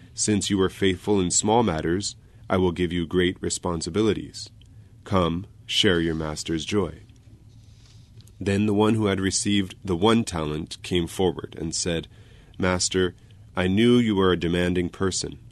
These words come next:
harvesting where you did not plant and gathering where you did not scatter. So out of fear I went off and buried your talent in the ground. Here it is back." His master said to him in reply,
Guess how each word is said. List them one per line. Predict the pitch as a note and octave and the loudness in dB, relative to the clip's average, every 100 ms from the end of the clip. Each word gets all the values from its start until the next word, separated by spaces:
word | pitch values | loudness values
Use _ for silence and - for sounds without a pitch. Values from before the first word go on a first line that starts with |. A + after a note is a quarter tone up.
| - - | -20 -4
harvesting | G2+ G2+ G#2 - G#2 G#2 G#2 | 0 2 2 2 2 2 2
where | G2+ | 2
you | F2 | 0
did | D#2 F2+ | 0 0
not | F2+ F2 - | 0 -2 -4
plant | - D#2 D2 D2+ - | -8 -6 -6 -12 -10
and | F#2+ E2+ | -6 -2
gathering | F2 E2+ E2+ E2+ F2 | 0 0 -2 -2 -4
where | - F#2 | -4 -4
you | E2 D#2 | -4 -4
did | E2 D2+ | -6 -4
not | D#2 D2+ | -6 -6
scatter. | - D2 C#2 C#2 - - - - - - - | -8 -8 -12 -16 -20 -20 -20 -20 -20 -20 -8
So | G#2+ - | -2 4
out | A#2 | 4
of | A#2+ | 4
fear | - G#2+ G#2+ G#2 | 0 0 4 4
I | F#2+ | 4
went | F#2 F2 | 2 2
off | F#2 F#2 A2+ - | 2 2 0 -4
and | F2 D2+ | -4 -2
buried | F2 F2 F#2 F2 | 2 2 2 0
your | E2+ | -4
talent | - F#2 F2+ F2 F2 - | -4 -4 -2 -2 -4 -6
in | F#2+ F2 | -6 -4
the | |
ground. | E2+ F#2+ F2 C#2+ - - - - - | -2 -2 -2 -6 -12 -20 -20 -20 -20
Here | - F2+ F2 | -8 -2 0
it | F2+ D#2+ | 0 -2
is | D#2+ D#2 | -6 -8
back." | D#2 D2 - - - - - - - - - - - - - | -12 -14 -20 -20 -20 -20 -20 -20 -20 -20 -20 -20 -20 -20 -8
His | G#2 G2 | -4 0
master | A#2+ C3 - A2 | 2 2 -2 -2
said | - G2+ | 2 2
to | G2 | 2
him | F#2 F2+ | 0 0
in | E2+ | -2
reply, | E2 - F2+ E2+ E2+ | -4 -2 0 0 -2